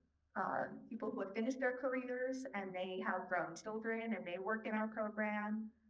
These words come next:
Uh, we have many of the people who work in our program also work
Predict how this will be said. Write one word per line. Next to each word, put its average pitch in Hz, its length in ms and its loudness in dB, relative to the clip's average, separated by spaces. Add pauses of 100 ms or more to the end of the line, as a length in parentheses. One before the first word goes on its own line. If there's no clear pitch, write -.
(120)
Uh, 185 180 2 (100)
we 190 240 -4
have 185 200 2 (100)
many 208 220 0
of 220 140 -2
the 220 180 -2
people 220 200 -4
who 208 120 -4
work 196 180 -2
in 208 80 -2
our 202 100 2
program 202 360 0 (160)
also 220 480 0
work - 340 0